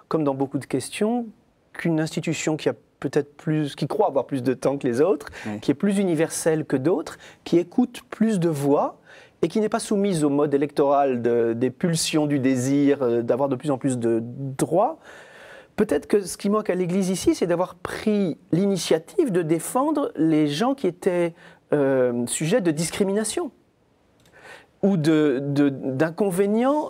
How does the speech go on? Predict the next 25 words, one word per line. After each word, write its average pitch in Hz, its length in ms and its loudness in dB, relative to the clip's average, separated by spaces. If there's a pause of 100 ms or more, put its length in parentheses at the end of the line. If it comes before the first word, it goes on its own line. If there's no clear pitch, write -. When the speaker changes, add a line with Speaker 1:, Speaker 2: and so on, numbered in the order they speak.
Speaker 1:
de, 151 180 0
liés 170 600 0
à 156 100 0
l-, 156 120 0 (140)
ben 135 80 2
justement 262 320 -2
à 175 80 0
la 156 80 -2
question 160 260 -2
de 175 60 0
l'homosexualité. 165 640 -4
Peut-être - 360 0
qu'on 156 460 -2
attendrait 147 440 0
plus 233 320 2
de 151 60 2
l'Église 214 460 2 (320)
qu'elle 202 220 0
prenne, 185 340 -2
dans 185 120 -2
la 262 100 0
mesure 190 540 0
de 139 120 -2
sa 131 160 0
sagesse, 285 540 -4